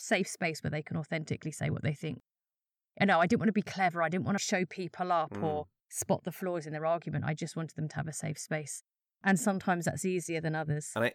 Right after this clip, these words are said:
Speaker 2: absolutely love you for that, you know? As a person of faith, we're already credulous. So people sometimes take that to mean gullible
Speaker 1: Mm.
Speaker 2: or ignorant. And I love that you just kind of make a space for people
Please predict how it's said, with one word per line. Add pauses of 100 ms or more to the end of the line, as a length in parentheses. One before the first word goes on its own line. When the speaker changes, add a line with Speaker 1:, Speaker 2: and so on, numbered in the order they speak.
(100)
Speaker 2:
absolutely
love
you
for
that, (260)
you
know? (380)
As
a
person
of
faith, (180)
we're (140)
already
credulous. (420)
So
people
sometimes (400)
take
that
to
mean (360)
gullible
Speaker 1:
Mm.
Speaker 2:
or
ignorant.
And
I
love
that
you
just
kind
of
make
a
space
for
people